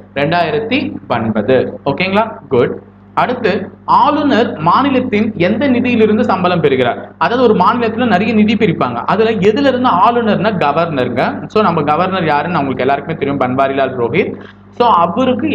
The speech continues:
எந்த நிதியில இருந்து தொகுப்பு, சம்பளத்தை தொகுத்து தருவாங்கன்னா தொகுப்பு நிதி. ஓகேங்களா? ஓகே. அடுத்தது,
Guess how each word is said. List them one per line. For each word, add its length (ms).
எந்த 180
நிதியில 260
இருந்து 240
தொகுப்பு, 300
சம்பளத்தை 500
தொகுத்து 320
தருவாங்கன்னா 360
தொகுப்பு 440
நிதி. 280
ஓகேங்களா? 420
ஓகே. 200
அடுத்தது, 520